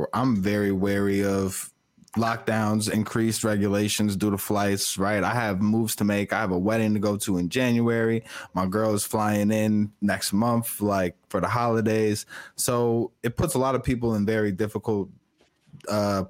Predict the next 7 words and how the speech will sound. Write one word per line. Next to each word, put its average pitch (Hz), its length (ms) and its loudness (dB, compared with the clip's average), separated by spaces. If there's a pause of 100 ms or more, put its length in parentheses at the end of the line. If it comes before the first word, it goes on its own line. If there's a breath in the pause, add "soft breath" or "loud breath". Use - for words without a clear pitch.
predicaments, 107 640 0
right? 110 260 0 (480 loud breath)
I 107 80 -2
was 110 320 0
watching 117 360 2
the 110 100 2
news 123 520 2